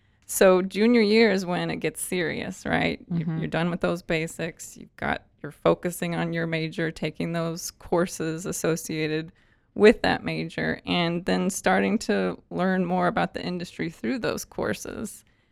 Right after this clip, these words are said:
Speaker 1: And that's when it should get exciting, right? 'Cause you
Speaker 2: Mm-hmm.
Speaker 1: start to get to experience some of this job in, in an academic setting, but it's still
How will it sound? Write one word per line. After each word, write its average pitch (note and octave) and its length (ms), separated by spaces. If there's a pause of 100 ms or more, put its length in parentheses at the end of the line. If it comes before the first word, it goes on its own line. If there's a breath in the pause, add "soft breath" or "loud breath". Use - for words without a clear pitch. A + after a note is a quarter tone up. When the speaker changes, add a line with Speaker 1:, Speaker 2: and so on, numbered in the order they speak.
(300)
Speaker 1:
And F3+ 200
that's A#3 160
when E4 140
it - 100
should - 160
get G#3+ 160
exciting, - 760
right? F3 320
'Cause F#3 200
you F#3 80
Speaker 2:
Mm-hmm. F#3+ 80
Speaker 1:
start F#3 200
to F#3+ 80
get F3+ 180
to F#3+ 100
experience - 1200 (380)
some F3 360
of E3 140
this F3 220
job F#2 580
in, - 360
in - 120
an - 100
academic - 520
setting, - 360
but - 160
it's - 180
still D#3+ 460